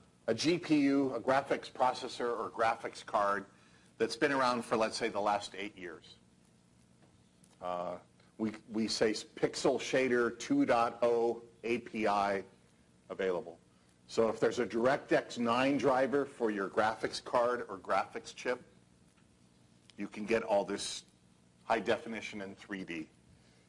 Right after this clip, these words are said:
If you have a very old system, you can still do two D FireMonkey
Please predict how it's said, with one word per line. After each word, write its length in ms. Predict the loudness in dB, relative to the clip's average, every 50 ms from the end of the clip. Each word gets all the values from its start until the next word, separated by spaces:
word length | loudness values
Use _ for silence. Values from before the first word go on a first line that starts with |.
| _ -10
If 100 | -4 0
you 60 | 0
have 140 | 0 2 0
a 40 |
very 420 | -2 0 2 2 4 4 2 2 2
old 460 | 2 2 4 4 4 4 2 2 -2
system, 680 | -4 -2 -2 -2 -2 0 0 2 2 2 2 0 -4 -8 -12 _ _ _ _ _ _ _ _ _ -20 -20 _ _ _ _ _ _ _ _ _ -4
you 100 | -4 -2
can 120 | -2 -4
still 320 | -4 -2 2 2 2 4
do 220 | 2 2 2 2 0
two 380 | -2 -6 -6 -2 0 0 2
D 380 | 2 4 4 4 4 2 0 -2 -6 -14 -20 _ _ _ _ _ _ 2
FireMonkey 640 | 2 4 4 4 2 2 0 -2 -4 -6 -6 -6 -8